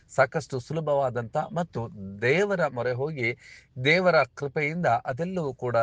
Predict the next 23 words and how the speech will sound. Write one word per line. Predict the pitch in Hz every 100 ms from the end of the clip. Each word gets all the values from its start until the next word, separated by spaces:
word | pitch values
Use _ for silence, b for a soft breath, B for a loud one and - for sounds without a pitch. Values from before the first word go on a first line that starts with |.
| 107 - - -
ಸಾಗುತ್ತೆ. | 160 185 175 - 123 120
ನಮ್ಮ | 117 110
ಪೂರ್ವಜರು | 110 156 160 143 127 -
ಹೇಳಿದಂತೆ | 123 120 123 139 117 110 B B B
ಈ | 139 170
ಹಿಂದೆ | 202 233 214 107 98 143 -
ಇವತ್ತು | 151 214 - 202
ನಾವು | 185 175 165
ವಾಹನಗಳ | 135 135 139 147 135 131 123 104 104
ಬಳಸೋ | 123 120 127
ಹಾಗೆ | 123 135 117 113
ಇರ್ಲಿಲ್ಲ. | 139 143 165 147 143
ಎಲ್ಲವೂ | 123 120 139 131
ಕೂಡ | 117 131 123 110 - b b 113
ಧಾರ್ಮಿಕ | 127 156 151 -
ಪ್ರಚಾರಗಳನ್ನ | 120 113 139 131 117 117 160 147 -
ಪಾದಯಾತ್ರೆಗಳ | 127 139 156 165 151 123 131 127 123
ಮೂಲಕ | 113 123 170 190 - 110 104 139 - - -
ಆ | 160
ಒಂದು | 170 185 170 139
ರೀತಿಯಾಗಿಯೇ | 135 135 135 143 127 147 175 160 101 127 147
ಕಳೆದ | - 185 226
ವರ್ಷ | 208 165 -